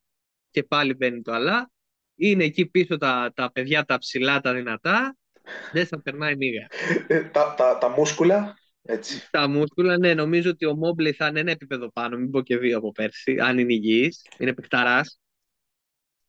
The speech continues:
Speaker 1: Και τους Cavaliers τους πιστεύω, δηλαδή τους έχω στο μυαλό μου για play-offs και δεν θέλω να πω γιατί παραπάνω.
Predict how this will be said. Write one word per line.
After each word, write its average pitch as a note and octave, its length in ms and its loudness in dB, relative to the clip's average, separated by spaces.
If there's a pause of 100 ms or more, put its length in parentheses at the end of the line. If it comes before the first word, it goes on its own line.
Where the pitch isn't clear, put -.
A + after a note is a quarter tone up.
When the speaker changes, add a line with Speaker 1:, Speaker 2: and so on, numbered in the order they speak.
(580)
Speaker 1:
Και G#3 200 2
τους G3+ 200 -6
Cavaliers G#3 440 2
τους A3 120 -12
πιστεύω, G3+ 420 0
δηλαδή D#3+ 340 0
τους F#3+ 200 -4
έχω G3+ 240 -2
στο F3+ 140 -4
μυαλό E3 280 0
μου F#3+ 80 -2
για D#3 200 -2
play-offs E3+ 800 -2 (680)
και G#3 160 0
δεν A#3 140 -2
θέλω G3+ 180 -2
να D3 120 -2
πω C3+ 120 -6
γιατί B2 240 -4
παραπάνω. A#2+ 800 -4